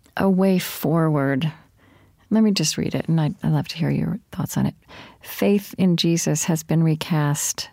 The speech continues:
as a position in a debate, not a way of life. But the truth is,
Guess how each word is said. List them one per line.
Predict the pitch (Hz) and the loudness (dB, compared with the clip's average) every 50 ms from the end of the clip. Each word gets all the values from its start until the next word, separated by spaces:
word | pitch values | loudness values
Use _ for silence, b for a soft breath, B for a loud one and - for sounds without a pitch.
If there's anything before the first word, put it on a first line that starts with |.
| _ - | _ -4
as | 160 160 - | -2 -2 -2
a | 160 | -2
position | - - 175 - - 170 170 - - 165 | -2 -2 -2 0 0 0 0 2 2 0
in | - - 156 | 2 2 2
a | 156 147 | 2 2
debate, | 156 156 156 - 143 139 143 143 - - - - - - _ _ _ _ _ - | 2 0 -2 -2 -2 0 0 -2 -4 -4 -6 -6 -6 -8 _ _ _ _ _ -2
not | - 170 165 156 | 0 0 2 2
a | 160 160 | 2 2
way | 147 151 147 | 2 2 0
of | 151 151 - | 0 -2 -2
life. | 160 160 160 160 160 160 - - - - _ b b b b b b b b b b b b b b b - | -2 -2 0 0 -2 -2 -4 -8 -16 -20 _ b b b b b b b b b b b b b b b -2
But | 196 185 - | -2 -2 -2
the | 175 | -2
truth | - - - - 190 185 190 - | -4 -2 0 2 2 2 2 0
is, | 156 151 156 156 170 185 - - - | 0 2 2 2 0 0 -4 -6 -10